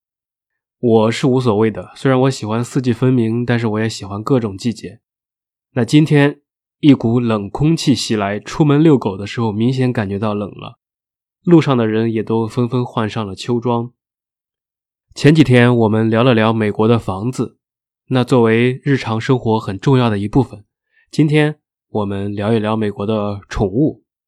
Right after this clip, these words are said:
我们就从养狗来说起。熟悉我的人或者看过我朋友圈的都知道，我有一只柴犬。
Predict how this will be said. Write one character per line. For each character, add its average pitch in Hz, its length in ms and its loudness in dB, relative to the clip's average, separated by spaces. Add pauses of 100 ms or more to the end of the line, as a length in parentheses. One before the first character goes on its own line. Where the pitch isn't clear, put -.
我 104 140 -10
们 101 100 -10
就 113 120 -6
从 110 420 -6 (220)
养 120 280 0
狗 - 320 -4 (100)
来 - 140 -16
说 104 240 -4
起。 - 300 -14 (2750)
熟 - 180 -2
悉 147 140 2
我 143 120 6
的 113 100 4
人 113 360 2
或 120 200 2
者 107 240 2
看 135 200 -2
过 113 100 4
我 104 100 0
朋 110 160 0
友 110 60 0
圈 113 180 -2
的 110 100 0
都 107 140 -2
知 113 200 -4
道， 110 180 0
我 107 120 0
有 107 100 0
一 107 120 -2
只 117 400 0
柴 113 240 -2
犬。 - 300 -6